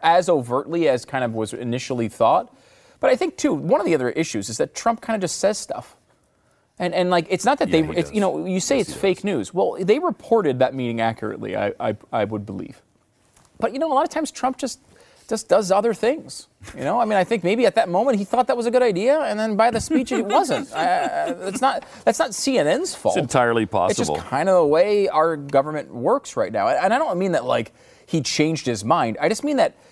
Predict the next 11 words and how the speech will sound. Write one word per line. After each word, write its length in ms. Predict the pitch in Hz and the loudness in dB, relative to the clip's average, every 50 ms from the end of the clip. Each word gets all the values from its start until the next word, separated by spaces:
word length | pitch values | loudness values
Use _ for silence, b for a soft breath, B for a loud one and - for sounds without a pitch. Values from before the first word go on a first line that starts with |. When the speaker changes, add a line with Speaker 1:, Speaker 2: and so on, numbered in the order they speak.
| b b b b b - - | b b b b b -6 -2
Speaker 1:
I 100 | - 180 170 | -2 0 0
think 180 | 294 277 196 | 0 -2 -4
Trump 380 | - - - - 233 254 220 - | -4 -4 0 2 2 2 0 0
looks 280 | 147 160 185 180 - | 0 0 0 2 2
at 100 | 160 143 | 2 2
his 140 | 147 139 117 | 2 0 -4
conversations 920 | - - - 143 139 139 120 113 110 - - 120 117 117 110 - 104 98 92 | -6 -4 -2 -2 0 0 -2 -4 -6 -4 -2 -2 0 0 -2 -4 -8 -8 -8
a 60 | - | -2
lot 220 | 104 107 107 123 | 0 0 0 0
more 140 | 120 110 104 | -2 -4 -6
flippantly 720 | - - - - 127 131 123 - 98 98 95 92 85 - | -6 -8 -8 -4 -2 -2 -2 -4 -8 -10 -8 -8 -10 -10